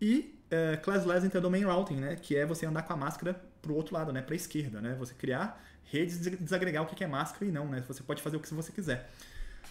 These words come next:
O que que é o nat? Você tem agora ranges de endereços que estão dentro das empresas, né? Ah, e instituições. Então, por exemplo, né? Em vez de todo mundo ter um endereço público, um endereço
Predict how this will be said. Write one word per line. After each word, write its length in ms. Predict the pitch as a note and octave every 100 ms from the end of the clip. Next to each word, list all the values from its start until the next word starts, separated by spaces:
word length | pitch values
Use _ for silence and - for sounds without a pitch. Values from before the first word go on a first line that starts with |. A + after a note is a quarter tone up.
| - - - - -
O 20 |
que 100 | A#3
que 80 | C#4+
é 20 |
o 60 | C4
nat? 560 | D#3 A#2+ - - - - -
Você 220 | D#3 D#3
tem 300 | F#3 G#3 B3
agora 320 | A3+ F3+ E3+ E3
ranges 380 | E3+ A3+ G#3+
de 80 | F#3
endereços 320 | F3+ D#3 D3+
que 80 | -
estão 260 | D#3+ D3 C#3+
dentro 240 | C#3+ A3+
das 160 | F#3 D#3+
empresas, 540 | D3 A#2+ D#3 A3 B2
né? 300 | B2 F3 A3 - - C3
Ah, 320 | B2+ B2 A#2+
e 60 | D3
instituições. 760 | D3 - C#3 B2+ C#3 C#4+ - - - - - - - - -
Então, 240 | D3 F3
por 140 | F3 F#3
exemplo, 380 | C#3+ C#3+ C3
né? 80 | C3
Em 100 | D3
vez 140 | D#3 F3
de 60 |
todo 160 | G#3 G3+
mundo 140 | G3+
ter 400 | F#3+ E3 F3 - - - - - -
um 120 | E3
endereço 420 | D3+ D3 D3 - - - -
público, 460 | A#3+ B3+ E3 - B2
um 180 | B2+ C#3
endereço 880 | C#3 C#3 D3 - D3 C#3 C3+ C3